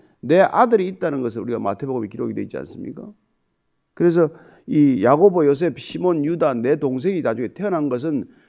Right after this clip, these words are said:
요셉과의 정말 이 부부에서 태어난 거고, 예수님께서는 성령으로 잉태되셨다고 하는 것을 계속해서 기록했고, 지금 호적을 등록하러 갔지만 정작 이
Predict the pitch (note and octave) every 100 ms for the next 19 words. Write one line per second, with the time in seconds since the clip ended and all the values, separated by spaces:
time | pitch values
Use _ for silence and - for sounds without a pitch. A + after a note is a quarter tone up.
0 | _ D3 D#3+ A3+ A3+ C#3 A#2+ A#2+ A2+ F#2+
1 | - - - - - - - G2 A2+ F#2
2 | E2 - F2 - E2 - _ - - D#3
3 | D#3 - - A#3 F3 A2 F#2 F2+ B2 B2
4 | - _ _ _ _ - D3+ G#3 A#3+ A3+
5 | G3+ D3+ E3 F3 E3 - _ _ _ _
6 | _ - G#2+ E3 E3+ F3 F#3+ G3+ E3+ D3
7 | B2+ D3+ B2+ A#2+ A2+ - A2 G#2+ G#2+ A2
8 | G2+ D3+ D3+ _ _ _ E3+ E3+ F3+ F3
9 | D#3+ - D3 C3+ G#2+ - - - _ _
10 | _ _ G#3 A3+ G#3 - F3 A#3 A#3+ -
11 | A#3+ A#3+ G3 F#3 D#3 C#3 B2+ C3+ C#3+ A#2
12 | - A#2 C3 D#3+ C3+ _ _ _ _ _
13 | _ B2+ B2 -